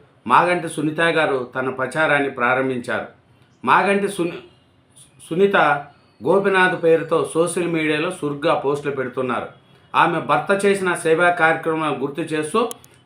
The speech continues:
ప్రజలకు దగ్గరయ్యే ప్రయత్నం చేస్తున్నారు. ఇ-, ఇదో పక్క రాజకీయ వ్యూహం కాగా, మరో పక్క తన కుటుంబ నియోజకవర్గంతో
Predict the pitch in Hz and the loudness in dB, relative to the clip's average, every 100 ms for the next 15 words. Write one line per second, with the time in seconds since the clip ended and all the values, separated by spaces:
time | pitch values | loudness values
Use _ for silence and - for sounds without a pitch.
0 | - 151 175 214 196 156 147 165 170 165 | -4 0 2 2 0 0 0 2 4 4
1 | 147 147 151 147 143 131 127 135 123 98 | 4 2 2 -4 -4 -6 -4 -4 -2 -4
2 | - _ _ _ _ 143 196 139 147 202 | -8 _ _ _ _ -4 -4 -4 4 4
3 | 202 185 - - 123 - - - 135 170 | 6 2 0 2 4 2 -2 0 0 2
4 | 180 180 165 160 147 147 147 127 120 170 | 2 0 0 -2 0 2 2 0 2 0
5 | 185 185 180 180 151 147 147 151 196 190 | 0 -2 -2 -2 -2 -4 -4 -4 -2 0
6 | 170 160 165 160 156 143 151 151 147 139 | 0 0 0 0 0 0 -4 -2 -2 -4